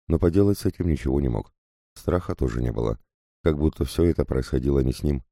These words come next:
На смену яркому свету пришла игра формы. Стволы деревьев вдруг стали сильно увеличиваться в размерах, как будто их надувают изнутри. Они становились все толще и толще,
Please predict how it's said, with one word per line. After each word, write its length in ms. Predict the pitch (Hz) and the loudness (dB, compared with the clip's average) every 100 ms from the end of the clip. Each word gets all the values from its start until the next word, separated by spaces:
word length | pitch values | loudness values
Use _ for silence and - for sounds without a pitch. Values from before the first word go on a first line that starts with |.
| _ _ _ _ _ _ _ _ | _ _ _ _ _ _ _ _
На 100 | 69 | -2
смену 300 | 67 71 67 | 0 2 2
яркому 440 | 62 62 58 58 58 | 2 0 -2 -6 -6
свету 360 | - 71 - | -2 -2 -2
пришла 440 | 62 57 - 62 60 | -4 -6 -6 -4 -2
игра 180 | 57 58 | -2 -6
формы. 460 | 57 60 - 50 - _ _ _ _ - | -4 -4 -4 -8 -10 _ _ _ _ -20
Стволы 340 | - 80 80 | -2 2 4
деревьев 520 | 69 76 85 78 64 - | 4 2 4 2 0 -2
вдруг 320 | 65 69 67 | -2 0 0
стали 280 | - 69 67 | -2 0 0
сильно 360 | - 71 67 65 | 0 -2 0 2
увеличиваться 560 | 65 67 - 62 - | 2 0 -2 -4 -2
в 60 | 64 | -2
размерах, 500 | 65 71 73 62 - _ _ | 0 -2 -2 -4 -10 _ _
как 140 | 85 80 | -4 -2
будто 260 | 76 78 | -2 0
их 120 | 71 | 2
надувают 520 | 73 73 80 67 53 60 | 0 0 2 2 0 -4
изнутри. 480 | 57 65 - 52 - _ _ _ _ _ _ - | -2 -2 -2 -6 -8 _ _ _ _ _ _ 0
Они 180 | 69 | 2
становились 580 | 67 - 65 65 64 58 - | 2 0 2 2 0 -4 -8
все 160 | - | -6
толще 380 | 62 64 62 58 | -2 -2 -2 -4
и 20 | |
толще, 480 | 57 78 78 - 64 | -4 -2 -2 -2 -4